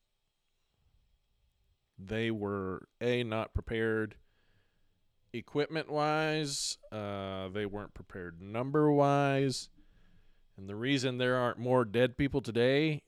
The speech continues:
is I, they were trying not to escalate the situation. Um, I do think there could have been a bigger show of force to actually keep people from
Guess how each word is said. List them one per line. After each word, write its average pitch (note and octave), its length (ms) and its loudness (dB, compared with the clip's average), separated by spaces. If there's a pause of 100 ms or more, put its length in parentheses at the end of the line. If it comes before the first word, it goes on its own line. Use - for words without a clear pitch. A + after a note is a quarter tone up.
is G#2+ 800 -2 (1200)
I, G#2+ 140 -6 (120)
they A#2 220 0
were A2+ 140 0
trying B2 460 2
not A#2 280 2
to - 80 -8
escalate A2+ 560 -4
the G#2 80 -8
situation. A2 640 -6 (640)
Um, F#2+ 400 -12 (1600)
I C#3+ 80 -6
do E3 160 2
think E3+ 200 0
there C#3+ 120 0
could D3 160 0
have C#3 100 0
been C3+ 160 0
a B2+ 60 2
bigger B2+ 260 2
show B2+ 280 4
of A2 80 2
force A#2+ 480 0
to G#2 280 -4
actually A2 380 -4
keep - 280 -10
people A2+ 280 -6
from G2 280 -12